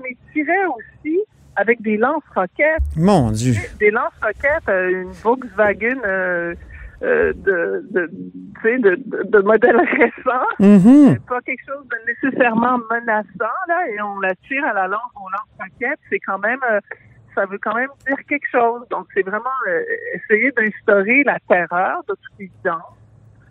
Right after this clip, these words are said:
Speaker 2: Et,
Speaker 1: Et là,
Speaker 2: et là, j'imagine qu'il y a des, il y a des crimes de guerre à travers tout ça, mais à un moment donné, on bascule dans le crime contre l'humanité, qui est un crime de guerre, c'est plus, c'est, c'est un crime plus précis, si, si je ne m'abuse, là.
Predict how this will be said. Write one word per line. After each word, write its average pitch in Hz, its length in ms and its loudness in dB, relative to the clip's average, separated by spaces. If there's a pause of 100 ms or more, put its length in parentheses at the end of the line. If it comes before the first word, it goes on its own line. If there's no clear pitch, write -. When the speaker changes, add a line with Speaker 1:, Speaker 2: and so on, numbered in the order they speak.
(160)
Speaker 2:
Et, 165 140 6
Speaker 1:
Et 226 40 2
là, 196 60 6
Speaker 2:
et 170 60 8
là, 262 160 8
j'imagine 175 540 6
qu'il 175 400 6
y 165 80 6
a 202 80 8
des, 185 220 4 (100)
il 156 60 -2
y 190 80 8
a 196 100 4
des 160 240 6
crimes 190 240 2
de 147 100 6
guerre 175 300 6
à - 40 2
travers 147 300 4
tout - 120 -8
ça, 226 320 6
mais 185 280 8 (360)
à 151 60 4
un - 20 8
moment 156 260 8
donné, 147 240 6
on 160 140 6
bascule 143 840 4
dans 131 200 6
le 127 100 6
crime 180 300 2
contre 143 260 4
l'humanité, 131 640 6
qui 139 140 0
est - 100 0
un 123 160 6 (260)
crime 208 160 6
de 180 80 8
guerre, 180 280 6
c'est 160 160 4
plus, 175 340 6 (260)
c'est, 147 220 2
c'est 151 260 2
un 156 140 6
crime 160 380 4
plus 170 380 6 (200)
précis, 170 560 6
si, - 240 2
si 139 240 0
je 147 80 6
ne 143 80 6
m'abuse, 185 480 6
là. 202 60 6